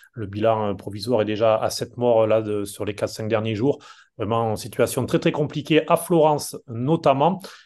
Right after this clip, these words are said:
Et donc, euh, voilà, les, les, les tifosi qui a demandé que le match ne se joue pas, euh, ça a été refusé, euh, par le préfet en disant que, voilà, hum, il n'y avait pas de raison pour reporter le match. Et du coup, bien, tout simplement, ils ne se sont pas rendus au match.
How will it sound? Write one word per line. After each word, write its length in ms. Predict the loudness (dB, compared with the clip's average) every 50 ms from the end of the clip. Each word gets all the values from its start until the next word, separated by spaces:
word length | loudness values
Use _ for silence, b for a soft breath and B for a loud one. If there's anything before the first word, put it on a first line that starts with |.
| B -10
Et 60 | -6
donc, 320 | -4 -2 -2 -2 -2 -2 0
euh, 280 | 2 2 4 2 4 4
voilà, 220 | 6 6 6 6
les, 160 | 4 0 0
les, 200 | 0 0 -2 -2 -2
les 260 | -2 -2 -4 -4 -6
tifosi 340 | -8 -10 -10 -6 -6 -4 0
qui 80 | 0
a 40 | 0
demandé 260 | 2 2 2 0 0
que 120 | 0 0 -2
le 80 | 0
match 280 | 2 2 0 0 -2 -6
ne 120 | -4 -4
se 160 | -4 -4 -4
joue 180 | -6 -4 -4 -2
pas, 340 | 2 4 4 4 4 0 -6 -4
euh, 140 | -2 -2
ça 160 | -2 -2 -2 -4
a 40 | -4
été 160 | -2 -2 -2
refusé, 680 | 2 2 0 0 0 -6 -6 -4 0 2 2 2 0 -4 _ _ -10
euh, 100 | -8 -6
par 240 | -2 0 2 2 2
le 100 | 2 0
préfet 380 | -4 -6 -8 -6 -4 -2 -2 -2
en 60 | -2
disant 280 | -4 -2 -2 -2 -2
que, 140 | -4 -6 -6
voilà, 300 | -4 0 2 2 2 2
hum, 320 | 0 -4 -8 -8 -8 -10 -8
il 40 | -8
n'y 60 | -8
avait 80 | -8 -6
pas 120 | -6 -4
de 80 | -2 0
raison 420 | 0 0 0 0 2 0 0 0 B B B B B B
pour 160 | _ -6 -4 -2
reporter 380 | -2 0 0 0 0 0 -2
le 80 | -2 0
match. 220 | 0 0 0 -2 -8
Et 20 |
du 140 | -6 -6 -6
coup, 180 | -4 -2 -2 0
bien, 480 | 2 2 0 0 0 0 0 0 -2 -4
tout 120 | -6 -10
simplement, 260 | -10 -8 -6 -2 -2
ils 60 | -2 -2
ne 60 | -2
se 100 | -4 -4
sont 120 | -4 0
pas 120 | 2 2 2
rendus 240 | 4 2 2 4
au 80 | 4 4
match. 260 | 4 2 2 0 -2